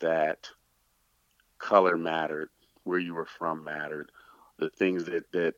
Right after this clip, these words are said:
you know, um, the color of your skin, where you came from, whether you were male or female, those things mattered." So people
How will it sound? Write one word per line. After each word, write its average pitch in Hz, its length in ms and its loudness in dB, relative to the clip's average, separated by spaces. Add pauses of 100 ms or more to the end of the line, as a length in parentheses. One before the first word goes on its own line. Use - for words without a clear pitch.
you 87 200 -4
know, 82 440 -2
um, 80 220 -4
the 76 80 -6
color 90 260 2
of 82 80 -2
your 82 100 2
skin, 85 540 -4 (300)
where 85 160 0
you 82 200 -6
came 85 400 -6
from, 82 480 -4
whether 85 160 -4
you 85 60 -4
were 80 100 -2
male 82 260 -2
or 82 60 -2
female, 80 300 -4
those 78 240 0
things 73 380 -10
mattered." 71 400 -8 (460)
So 87 180 4
people 87 640 2